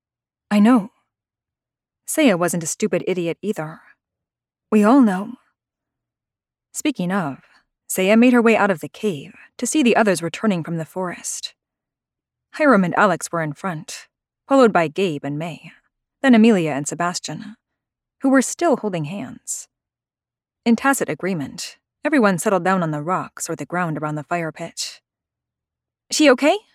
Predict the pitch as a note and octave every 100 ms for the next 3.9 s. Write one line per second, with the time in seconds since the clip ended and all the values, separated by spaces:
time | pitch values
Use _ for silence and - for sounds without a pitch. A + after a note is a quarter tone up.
0 | _ _ _ _ _ F#3+ F3+ E3+ F3 C4+
1 | - - _ _ _ _ _ _ _ _
2 | _ _ - A3 B3+ G3 - A3+ _ _
3 | _ _ - G#3 E3+ - E3+ F#3+